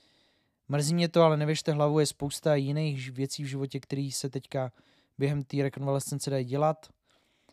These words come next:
Přeju vám, eh, brzký uzdravení a přeju všem ostatním hlavně hodně zdraví. Užívejte si Velikonoce, my jdem zítra na otažovačku spoust-,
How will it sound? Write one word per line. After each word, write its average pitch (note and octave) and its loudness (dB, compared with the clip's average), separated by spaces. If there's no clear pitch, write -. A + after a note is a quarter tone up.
Přeju C#3+ -2
vám, C#3 4
eh, B2 -4
brzký D3 -2
uzdravení C#3+ 0
a C#3 -2
přeju D3 -2
všem D#3 -2
ostatním D3+ 0
hlavně C3+ -2
hodně C#3 -2
zdraví. C3+ -2
Užívejte C#3+ 0
si D3+ -2
Velikonoce, C#3+ -2
my C#3 -4
jdem C3+ -2
zítra C3 -4
na B2+ -4
otažovačku C3+ -6
spoust-, - -10